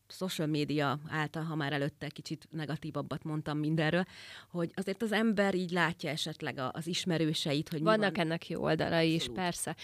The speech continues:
Speaker 2: Tehát azok a fiatalok, akik mondjuk most fognak érettségizni, vagy most érettségiztek, sokkal, ö, sokkal több minden van a kezükben, a szó szoros értelmében is, hogy, ö, meg átvittben is, ö, hogy, hogy emlékezzenek vissza.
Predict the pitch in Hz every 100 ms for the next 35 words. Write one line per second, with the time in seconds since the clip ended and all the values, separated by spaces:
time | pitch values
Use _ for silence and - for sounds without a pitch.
0 | - - 170 - 202 196 - 165 156 -
1 | - 185 196 233 247 247 175 - 165 175
2 | 160 170 175 190 - - 170 160 - 170
3 | 160 - 170 160 165 165 151 160 175 -
4 | 170 190 - 196 - 185 - 196 - 175
5 | 165 165 - - - - - 160 165 160
6 | - 180 - 165 - 175 165 160 156 156
7 | 165 156 - 165 156 165 160 151 - -
8 | 175 165 170 165 - 160 - 180 170 175
9 | 175 175 180 - - 175 165 170 160 156
10 | 139 160 160 170 170 180 180 180 - -
11 | - - - - - - - 170 180 170
12 | - 180 185 175 160 156 156 160 151 -
13 | 151 151 - 151 156